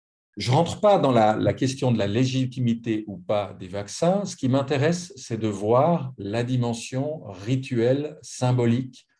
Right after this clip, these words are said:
collective d'ailleurs, aussi bien dans le cas, hein, des, des, euh, des conversions massives qu'on a fait, des baptêmes, on baptisait les armées.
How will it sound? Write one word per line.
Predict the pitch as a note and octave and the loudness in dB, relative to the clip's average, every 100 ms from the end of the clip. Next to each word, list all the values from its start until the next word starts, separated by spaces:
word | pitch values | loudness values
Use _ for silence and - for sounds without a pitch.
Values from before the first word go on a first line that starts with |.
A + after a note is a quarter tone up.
| _ _ | _ _
collective | - E3+ D3 - A2+ A#2 C3+ D3 B2 | 0 2 2 -4 -6 -4 -4 -10 -12
d'ailleurs, | F#2+ F#2+ A2+ C#3+ - _ - | -10 -6 -4 -6 -12 _ -8
aussi | A2 - A2 | -6 -4 0
bien | G#2+ | 2
dans | G#2 | 2
le | G2+ | 0
cas, | F#2+ G#2+ G2+ - - - | 2 2 2 -6 -20 -12
hein, | F#2+ G#2 | -6 -4
des, | G#2 G2 | -2 -2
des, | F#2+ F#2 F#2+ F#2 | -2 -2 0 2
euh, | F2+ | 2
des | F2 F2 G2+ - | 2 2 -2 -8
conversions | - B2+ A#2+ - C3+ A#2+ | 0 2 2 0 -2 -2
massives | A#2 - B2+ A2+ | -2 -4 -6 -8
qu'on | - G#2+ | -8 -8
a | G#2 | -6
fait, | G#2 - F3 | -6 0 0
des | B2 F#2 | 0 -2
baptêmes, | G2+ A2+ - C3 C3 B2 | -2 -2 0 2 2 0
on | A2 | -2
baptisait | A2 G#2+ A#2+ A#2+ | -8 -8 -6 -4
les | A2 A2 | -4 0
armées. | C3 C#3 F#3 G3+ - | 0 0 0 0 -4